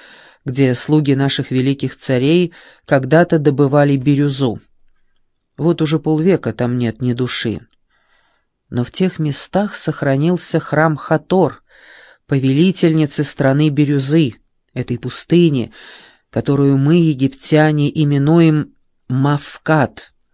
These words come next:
а Шасу Синай. Как я слышал, при храме живет отшельник, он служит богине. Близ храма ты найдешь колодец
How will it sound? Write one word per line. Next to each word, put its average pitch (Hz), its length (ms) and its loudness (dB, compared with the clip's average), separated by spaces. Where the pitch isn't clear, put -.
а 120 240 -2
Шасу 139 580 -2
Синай. 123 640 -2
Как 151 220 -4
я 165 160 2
слышал, 160 560 -2
при 131 180 -6
храме 185 360 0
живет 165 340 -2
отшельник, - 840 -4
он 131 160 -2
служит 147 440 -2
богине. 147 640 -2
Близ 180 320 0
храма 220 400 2
ты 147 120 -4
найдешь 143 440 -2
колодец 131 720 -4